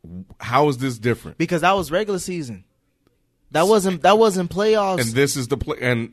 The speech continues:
Speaker 1: and this is the playoffs, and the stakes are
Speaker 2: As the
Speaker 1: even
Speaker 2: nu-,
Speaker 1: higher.
Speaker 2: as the number one
Speaker 1: 'Cause
Speaker 2: seed.
Speaker 1: you can't, you can't win two and three if you don't win one.
Speaker 2: But they're the number one seed.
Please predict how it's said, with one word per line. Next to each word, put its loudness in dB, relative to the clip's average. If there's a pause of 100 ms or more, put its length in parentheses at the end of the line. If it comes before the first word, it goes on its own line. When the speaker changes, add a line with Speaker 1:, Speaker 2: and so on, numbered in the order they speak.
Speaker 1:
and -6
this -2
is -14
the -4
playoffs, 0
and -6
the -6
stakes -4
are 4
Speaker 2:
As 4
the 2
Speaker 1:
even 0
Speaker 2:
nu-, -14
Speaker 1:
higher. -4
Speaker 2:
as 2
the 0
number -2
one -4
Speaker 1:
'Cause -10
Speaker 2:
seed. -4
Speaker 1:
you -2
can't, 0
you -10
can't -2
win -2
two 0
and -4
three 2
if 0
you -2
don't 4
win 2
one. 2
Speaker 2:
But -4
they're 4
the -4
number 0
one 0
seed. -10